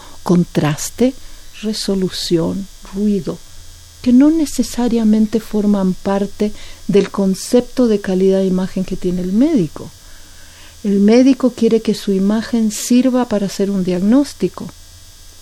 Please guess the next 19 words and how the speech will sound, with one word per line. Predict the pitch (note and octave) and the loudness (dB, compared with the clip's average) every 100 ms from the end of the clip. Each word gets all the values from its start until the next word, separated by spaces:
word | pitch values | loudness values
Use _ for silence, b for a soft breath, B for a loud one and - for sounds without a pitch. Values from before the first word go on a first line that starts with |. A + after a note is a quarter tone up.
| - - - - | -20 -20 -18 -2
No | F3 F3+ G3 | 2 4 6
necesariamente | A3 A3+ - - - A#3 B3+ B3 D#4+ A#3+ - D#3 B B B F#3+ | 4 4 -4 -6 -4 0 2 2 2 0 -2 -6 B B B -2
va | G#3 | 0
a | |
saber | - G#3 G3+ G3+ G3 | 2 2 2 2 0
distinguir | F#3+ - F#3+ F#3+ F#3 G#3 A3+ - B B B | -4 -2 0 0 2 2 2 -2 B B B
entre | G3 G3 G#3 G#3 | 0 2 2 2
algo | G#3+ A#3+ A#3+ | 4 4 6
en | A#3+ | 4
la | G#3+ | 6
imagen | G#3+ G#3+ A3+ A3 A#3+ A#3 A#3+ B B B B B B | 6 6 4 2 2 2 2 B B B B B B
que | A3+ | -2
es | - | 2
un | G#3+ | 2
artefacto, | F#3+ F#3+ - F#3+ - G#4 - - F3 D3+ - B B B B | 2 0 -2 -2 0 0 -2 -4 -4 -4 -8 B B B B
que | A3 | -4
es | - | 0
algo | A#3+ A#3 A3+ A#3 A3+ G#3+ - b b b b - | 2 2 2 0 -2 -6 -12 b b b b -12
falso, | - B3 C4 D4 C#4 - - A#3 G#4 | 0 4 6 6 4 0 2 2 2